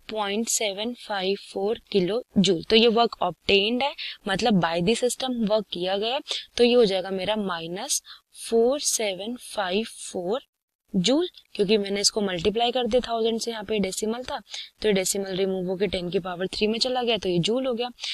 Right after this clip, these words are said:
तो देखो अगर हम अपनी values लिखें सारी, तो यहाँ हो जाएगा मेरा minus four seven five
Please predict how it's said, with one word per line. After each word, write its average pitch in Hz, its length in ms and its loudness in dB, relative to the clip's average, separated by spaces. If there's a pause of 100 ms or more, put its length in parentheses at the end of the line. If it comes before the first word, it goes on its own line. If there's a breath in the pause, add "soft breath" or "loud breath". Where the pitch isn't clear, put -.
(200 loud breath)
तो 269 80 2
देखो 185 220 4
अगर 185 260 -2
हम 226 100 -10
अपनी 220 240 -4
values 190 460 0
लिखें 185 220 -4
सारी, 170 380 -12 (420 loud breath)
तो 214 60 -4
यहाँ 214 240 -4
हो 202 80 -6
जाएगा 175 260 -4
मेरा 185 300 -6 (140)
minus 185 640 -4 (160)
four 196 300 -2
seven 190 540 -6 (180)
five 185 280 -2